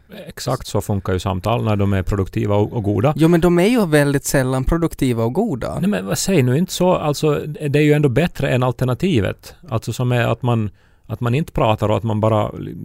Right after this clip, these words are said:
Speaker 1: man, det är ju krig typ du menar då.
Speaker 2: Ja, men, ja, men det blir ju krig oftast när två människor pratar.
Speaker 1: Nej.
Speaker 2: Men om alla är tysta vid busshållplatsen så kan vi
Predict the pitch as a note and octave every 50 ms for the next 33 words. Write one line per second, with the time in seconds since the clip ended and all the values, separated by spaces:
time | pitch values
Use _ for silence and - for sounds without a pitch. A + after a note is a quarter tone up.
0 | - - - B2+ B2+ C3 C3 C#3+ C3+ - - C3 D3+ D#3+ D3+ - - B2 D#3+ G#3
1 | F#3+ A#2+ - - A#2 G#2+ F#2 G2 G2 G#2+ G#2+ G2 G2 G2 G2+ A2 D#3+ D#3+ F3+ F#3
2 | F3+ - F3+ G3 G#3+ G#3 G3+ G3+ F#3 F3+ D#3 C#3+ D#3+ A3+ C#4+ A3+ - - - A2+
3 | G#2 - - G2+ G#2 - - - G#2 - - A2+ - - A2 G#2 G#2+ G2+ G2+ -
4 | - A2 G#2 - - A2+ G#2 G#2+ - - - E2 - - - C3 - C3 B2+ C3+
5 | C#3+ D3+ D#3 D3 A#2 D3 C#3+ D#3 F3 A3 B3 A#3 F#3+ - F3 - - - F#3 G3
6 | - - - - C#3 C3 - - B2 B2 A#2+ C3+ C3+ - - - B2 A2+ - -
7 | G#2+ G2+ - - - A#2 G#2 A2 - - - - - - - - - C#3+ C#3+ C#3